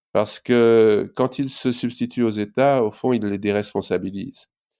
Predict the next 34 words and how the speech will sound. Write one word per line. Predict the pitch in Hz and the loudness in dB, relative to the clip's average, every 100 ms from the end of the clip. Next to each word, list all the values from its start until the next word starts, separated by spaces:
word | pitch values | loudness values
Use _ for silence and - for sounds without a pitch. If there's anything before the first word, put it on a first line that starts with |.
| _ _ - | _ _ -12
Et | |
c'est | 95 110 131 | -6 -2 0
un | 120 | 2
peu | 139 139 | 4 6
la, | 120 104 98 92 | 6 6 6 4
la | 92 | 2
perversion | - 127 127 123 - 151 139 | 2 4 4 2 -2 -2 0
de | 101 | 0
ces | - | -2
missions | 101 101 - 113 | -4 -2 -4 -4
qui | - | -2
restent | 98 101 - | -4 -4 -6
trop | - | -4
longtemps. | 117 135 - 127 | -2 0 -2 -2
Quand | 113 | 0
vous | 110 | 0
voyez | 110 117 110 | 2 4 4
la, | 104 95 90 87 - _ _ _ - | 6 6 6 2 -4 _ _ _ 2
la | |
République | 95 110 104 101 | 2 2 -4 -2
démocratique | 98 98 - - 101 | -2 -2 -2 -4 -8
du | 98 | -8
Congo, | - 98 101 139 160 165 _ _ _ _ - | -4 -2 2 0 0 -6 _ _ _ _ -14
les | 87 95 101 110 | -10 -8 -4 -4
Congolais | 113 123 113 113 117 113 92 - | 0 2 4 6 6 4 2 -4
se | - - | -8 -6
plaignent | 87 127 131 123 104 | -2 4 6 4 4
de | 101 | 0
ce | 98 | -2
que | - | 0
la | 107 101 98 95 92 | 2 4 4 6 4
monusco | 92 104 104 - - 117 110 - _ _ _ _ - | 2 0 -2 -4 0 2 2 -2 _ _ _ _ -10
ne, | 95 98 95 92 92 90 90 92 | -2 0 2 0 0 -2 -2 -4
n'arrête | 92 98 104 101 | -2 0 0 0